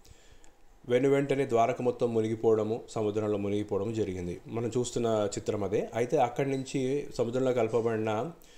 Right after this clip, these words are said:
ఆ పట్-, ఆ పదార్థము ఎక్కడైతే ద్వారక నుంచి మొదలుపెట్టి చివరికి అది తిరిగి తిరిగి వచ్చి సముద్రంలో కళింగ రాజ్యానికి వస్తుంది. కళింగ అంటే ప్రస్తుతం ఒరిస్సా, ఒరిస్సాలోని పూరీ తీర్థానికి వచ్చి అక్కడ ఇసుక మేటలో కూరుకుపోతుంది.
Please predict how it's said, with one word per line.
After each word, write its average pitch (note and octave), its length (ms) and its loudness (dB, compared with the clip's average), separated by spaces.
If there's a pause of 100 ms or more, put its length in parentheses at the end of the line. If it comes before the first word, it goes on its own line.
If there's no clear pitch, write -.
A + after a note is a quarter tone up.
(360)
ఆ A2+ 120 2
పట్-, A2+ 320 -2 (100)
ఆ A#2+ 120 0
పదార్థము B2 760 2 (100)
ఎక్కడైతే A#2 440 2
ద్వారక A2+ 400 4
నుంచి A#2+ 260 -2
మొదలుపెట్టి A2 760 0 (120)
చివరికి A#2 260 2
అది A2 140 -2
తిరిగి A#2 300 -4
తిరిగి A2+ 280 -2
వచ్చి G#2 240 -2
సముద్రంలో G#2+ 680 0 (400)
కళింగ C3 280 2
రాజ్యానికి G#2+ 480 0
వస్తుంది. G2+ 240 -8
కళింగ B2 320 0
అంటే B2 180 0
ప్రస్తుతం A#2+ 440 0
ఒరిస్సా, A2 360 2
ఒరిస్సాలోని A#2 520 0
పూరీ D3+ 360 2
తీర్థానికి A2+ 520 0
వచ్చి A#2+ 520 -2
అక్కడ A2+ 240 -2
ఇసుక G#2+ 380 0
మేటలో A2 600 2
కూరుకుపోతుంది. G#2 800 -2